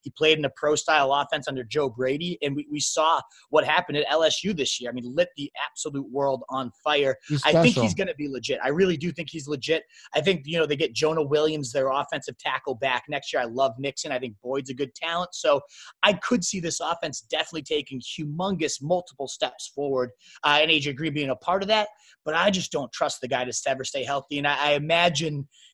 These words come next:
Speaker 1: the A J Green name factor, you, you brought that up. Oh, A J Green, I could
Speaker 2: Yeah.
Speaker 1: see that driving a fifth to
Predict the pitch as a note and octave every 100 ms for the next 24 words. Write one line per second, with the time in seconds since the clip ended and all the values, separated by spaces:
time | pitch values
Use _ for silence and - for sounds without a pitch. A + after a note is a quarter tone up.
0 | - D#3 E3 F3 E3+ E3+ F3 E3 F#3 F3
1 | D#3+ C#3 - B2+ D3+ E3+ C#3+ C#3+ D#3 -
2 | D3 D#3+ - D#3 D#3 E3+ F3 D3+ G3 G3
3 | D3+ - - - D#3 C#3 C3+ - C#3+ D3+
4 | D#3+ C3+ D#3 D3+ D3+ D3+ D3 - - F3+
5 | F3 - - E3 C#3+